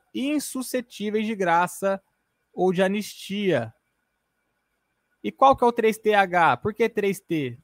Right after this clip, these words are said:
Tráfico, terrorismo, tortura e o H,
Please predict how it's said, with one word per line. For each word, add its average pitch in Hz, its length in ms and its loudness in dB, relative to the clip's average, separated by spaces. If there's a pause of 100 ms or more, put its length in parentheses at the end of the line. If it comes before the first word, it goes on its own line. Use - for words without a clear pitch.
Tráfico, 156 680 -2
terrorismo, 180 1000 -2 (300)
tortura 196 840 -2 (1000)
e 220 120 -4
o 247 100 8
H, 220 500 6